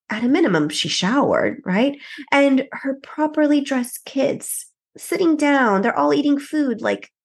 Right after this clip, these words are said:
human beings. And then you wonder to yourself, "Where the hell did she come from?" And more importantly, did I miss some sort of secret class somewhere for moms? Don't worry, you're not alone.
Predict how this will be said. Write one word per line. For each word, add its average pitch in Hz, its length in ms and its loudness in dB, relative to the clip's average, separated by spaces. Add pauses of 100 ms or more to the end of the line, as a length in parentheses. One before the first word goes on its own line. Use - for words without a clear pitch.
human 320 480 0
beings. 247 560 0 (300)
And 339 100 2
then 415 80 4
you 427 140 2
wonder 330 260 2
to 240 140 -4
yourself, 202 420 0 (280)
"Where 381 300 0
the 170 200 0
hell 302 440 0
did 190 200 -4
she 294 240 -4
come 175 240 -4
from?" 151 400 -4 (600)
And 262 140 2
more 440 140 4
importantly, 320 500 0
did 320 160 -4
I 508 180 -4
miss 523 120 -6
some 494 140 -6
sort 453 200 -2
of 427 80 -6
secret - 380 -8
class 302 320 -2
somewhere 302 320 2
for 302 160 -6
moms? 240 560 -4 (680)
Don't 170 200 -4
worry, 90 320 -10 (460)
you're 320 120 2
not 349 160 4
alone. 160 400 2